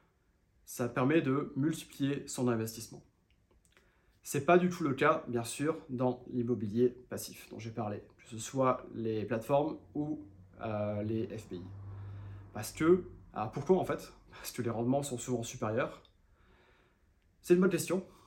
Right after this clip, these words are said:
<laughs> C'est juste que aucune banque, en fait, euh, du moins pas en Europe, ne va vous prêter d'argent pour investir dans ces biens-là. Encore une fois, pourquoi ? Il n'y a pas vraiment de raison.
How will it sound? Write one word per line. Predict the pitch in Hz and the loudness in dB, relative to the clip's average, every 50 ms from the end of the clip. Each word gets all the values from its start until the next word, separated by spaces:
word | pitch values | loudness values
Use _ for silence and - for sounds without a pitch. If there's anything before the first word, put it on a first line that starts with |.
| - | -14
<laughs> | 247 - - 143 135 123 127 | -8 -4 0 0 2 2 2
C'est | - - 147 | 2 2 2
juste | 139 165 190 185 - | 4 2 2 2 4
que | - 147 139 135 131 127 127 123 120 117 117 113 113 - - - - | 4 6 6 8 8 8 8 8 6 6 4 0 -2 -4 -6 -8 -6
aucune | - - - - - 202 156 | -4 -4 -4 -2 -2 0 2
banque, | 135 156 180 185 175 | 4 4 2 2 2
en | 107 | -2
fait, | 104 123 139 156 - - - - - _ _ - - _ - 104 | -4 -6 -6 -6 -8 -14 -18 -20 -20 _ _ -20 -20 _ -8 -6
euh, | 104 104 104 101 95 85 | -4 -4 -4 -4 -4 -6
du | 90 117 120 | -8 -6 -4
moins | 110 120 131 | -2 -2 -2
pas | 131 - 131 | 0 0 0
en | 113 113 107 | 0 0 0
Europe, | 107 101 104 127 - - - - - _ | -2 -2 -2 -2 -4 -6 -12 -20 -12 _
ne | - 123 123 | -2 0 0
va | 120 117 131 135 139 | 2 2 2 2 2
vous | 135 127 | 2 0
prêter | 123 - - 139 127 127 151 147 | -4 -2 -2 -2 -2 0 -2 -2
d'argent | 135 123 107 107 117 127 143 147 143 - - | 0 -2 -2 -2 -2 -2 -4 -4 -8 -14 -20
pour | - - - 117 | -16 -10 -6 -6
investir | 113 107 110 110 - - - 131 131 123 | -4 -4 -6 -8 -8 -6 -4 -4 -4 -4
dans | - 98 107 | -4 -6 -8
ces | - - 113 110 | -8 -8 -6 -6
biens-là. | 104 104 110 95 73 65 67 - _ _ - - - - - - - - _ _ _ _ _ _ _ _ _ _ _ _ _ _ _ _ _ _ _ _ _ | -4 -4 -4 -6 -6 -8 -10 -14 _ _ -20 -20 -20 -20 -20 -20 -20 -20 _ _ _ _ _ _ _ _ _ _ _ _ _ _ _ _ _ _ _ _ _
Encore | - 139 - 175 180 | -6 2 6 8 8
une | 180 | 8
fois, | 180 190 185 | 8 6 6
pourquoi ? | 185 170 147 - - 156 156 175 175 175 175 - - - | 6 2 -4 -2 2 4 4 4 2 0 -4 -10 -14 -8
Il | - 120 | -6 -4
n'y | |
a | 113 | -2
pas | - 135 131 | 0 0 0
vraiment | 135 143 143 147 | 2 2 2 2
de | 147 | 2
raison. | 131 131 127 123 151 175 185 | 2 2 2 2 0 -2 -6